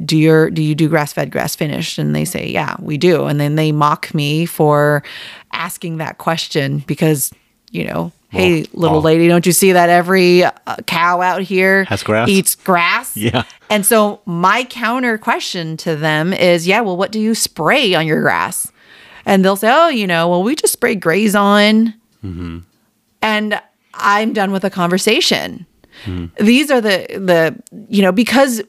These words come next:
Speaker 1: I have raised my standards and my food and the quality of my food so much, I don't trust anybody else to do it for me. I have to do it for ourselves. Like, we have to do it for ourselves. Uh, 'cause I know exactly,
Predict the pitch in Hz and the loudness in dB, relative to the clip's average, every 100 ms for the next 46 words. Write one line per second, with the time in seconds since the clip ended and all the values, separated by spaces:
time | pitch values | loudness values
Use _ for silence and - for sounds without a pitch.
0 | - 196 214 240 240 185 190 202 233 202 | -14 -6 -2 0 0 -2 -6 -2 -2 -4
1 | - 202 190 - 185 190 190 170 165 - | -6 -2 -2 -2 0 2 2 2 0 -2
2 | 175 156 - - 254 240 151 - 165 156 | 0 0 -2 0 4 4 2 2 0 0
3 | - 190 214 214 190 180 160 156 - 320 | 0 2 4 4 2 2 0 -2 2 4
4 | 269 - 165 147 147 160 - - - - | 4 2 0 0 -2 -2 -2 -4 -8 -20
5 | - - 240 294 208 - 220 240 - 196 | -20 -6 0 0 -2 -2 0 0 2 2
6 | 190 180 165 156 156 - 147 190 165 127 | 2 2 2 0 -2 -4 2 4 4 0
7 | - 190 170 139 123 131 170 - _ 185 | -4 0 2 0 -4 -6 -6 -10 _ -2
8 | 185 190 196 - 170 170 - 160 160 160 | 0 0 -2 -6 -4 -4 -6 -8 -4 -4
9 | 151 _ - 170 151 151 151 156 156 170 | -6 _ -6 0 2 0 0 -2 0 0
10 | 123 - - 143 165 175 170 160 151 147 | -2 -4 -8 0 2 2 2 0 0 -2
11 | 131 - - - - _ - 165 240 220 | -4 -4 -8 -10 -16 _ -6 -4 0 2
12 | 202 202 180 180 160 185 156 147 147 | 2 2 0 0 -2 -4 -12 -14 -14